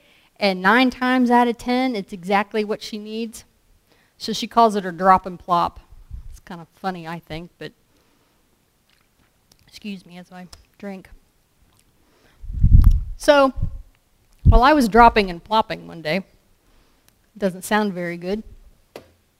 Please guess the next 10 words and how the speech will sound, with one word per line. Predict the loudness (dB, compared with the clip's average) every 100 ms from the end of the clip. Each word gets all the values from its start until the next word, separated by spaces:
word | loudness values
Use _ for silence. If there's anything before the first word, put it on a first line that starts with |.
| _ _ _ _ _ _ -20 -6
but | -4
I | 2
did. | 4 4
I | 4
opened | 2 2
it | 4
up | 6 6 4 -20 -18
to | 0
Romans | 2 4 4
eight. | 4 4 0 -8